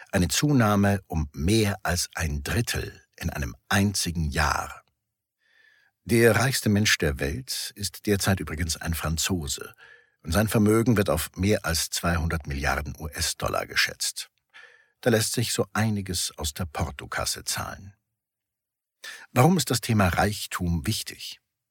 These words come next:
Zum einen, weil wir hier ein weiteres offensichtliches Problem haben, dessen Diskurs stark an den Klimawandel erinnert.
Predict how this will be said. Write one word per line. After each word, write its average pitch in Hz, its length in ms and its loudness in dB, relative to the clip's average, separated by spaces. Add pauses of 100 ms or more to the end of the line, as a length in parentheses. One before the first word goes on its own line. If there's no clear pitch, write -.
(280)
Zum 113 160 4
einen, 113 480 2
weil 110 200 6
wir 123 60 2
hier 135 280 4
ein 117 180 4
weiteres 98 640 2
offensichtliches 95 880 0
Problem 85 520 2
haben, 80 600 2
dessen 92 240 0
Diskurs 127 580 0
stark - 640 0
an 95 140 0
den 95 160 2
Klimawandel 76 640 0
erinnert. - 640 -8